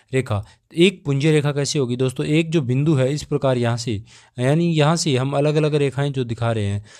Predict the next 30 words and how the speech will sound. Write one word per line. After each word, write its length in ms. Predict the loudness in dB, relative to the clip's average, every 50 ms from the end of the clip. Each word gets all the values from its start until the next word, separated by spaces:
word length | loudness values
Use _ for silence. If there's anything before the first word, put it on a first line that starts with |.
| -20 _ -2
ये 120 | 0 0 2
कौन 200 | 2 2 2 2
सी 80 | 0
होती 140 | 0 0 0
है? 60 | 0
एक 280 | 2 2 2 0 -2 -4
पुंजी। 220 | -4 -4 0 0 0
और 100 | 2 2
ये 100 | 0 2
क्या 140 | 2 2
है? 100 | 2 2
स्वतंत्रता 600 | 0 -2 -2 -2 0 0 0 0 0 0 0 0
यानी 300 | 0 0 0 -2 -4 -4 -6 -12 -20 -20 -14 -6
विस्तार। 300 | -6 -4 2 2 4 4
ये 120 | 4 4 4
क्या 140 | 4 4 4
है? 140 | 4 2
ये 120 | 2 0 -2
बड़ी 280 | 0 2 2 2 4
होती 240 | 4 2 2 0 -2
जाएगी, 260 | -2 0 0 0 0
जैसे 160 | -2 -2 -2 -4
फैल 360 | -4 -2 0 0 0 2 0
रहा 120 | 0 0
है 100 | 0 -2
ना, 200 | -2 -2 -2 -2
जैसे 260 | 2 2 2 2 2
फूल, 480 | -2 -2 -2 0 2 2 2 2 0 -4 -8 -16 _ _ _ _ _ _ -8
है 60 | -4
ना? 200 | -4 -4 -4 -6